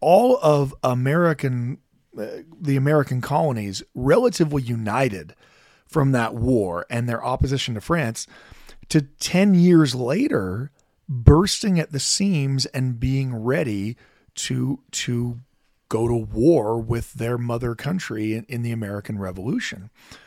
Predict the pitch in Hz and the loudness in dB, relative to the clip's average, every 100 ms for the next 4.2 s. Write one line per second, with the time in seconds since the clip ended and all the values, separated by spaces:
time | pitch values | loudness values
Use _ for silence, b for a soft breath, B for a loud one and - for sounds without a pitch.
0 | b b b b - 143 143 139 139 _ | b b b b 0 2 4 2 -4 _
1 | _ _ _ _ 135 147 147 - - - | _ _ _ _ 2 2 2 -2 -6 -6
2 | 131 - 151 143 - 143 131 120 160 214 | -4 -2 -2 -2 0 0 0 4 4 6
3 | 175 143 127 131 113 127 143 151 120 113 | 2 0 -2 -6 -6 0 0 0 -2 -2
4 | 117 113 | -4 -6